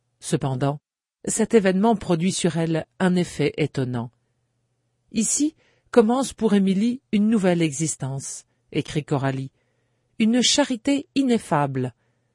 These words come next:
un amour tendre et vif animèrent désormais toutes ses actions. La prière, la fréquentation des sacrements, faisaient ses délices, et lorsque des amis aimables et pieux venaient voir sa grand-mère,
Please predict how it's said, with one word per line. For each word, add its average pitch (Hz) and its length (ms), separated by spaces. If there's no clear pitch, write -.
un 220 160
amour 254 340
tendre 214 460
et 202 120
vif 160 480
animèrent 208 540
désormais 214 640
toutes 285 260
ses 151 260
actions. 123 440
La 143 120
prière, 226 680
la 175 120
fréquentation 226 640
des 208 100
sacrements, 151 600
faisaient 233 340
ses - 180
délices, 143 640
et - 80
lorsque 240 420
des 190 340
amis 233 360
aimables 202 640
et 156 120
pieux 262 360
venaient 190 240
voir 214 240
sa - 160
grand-mère, 143 640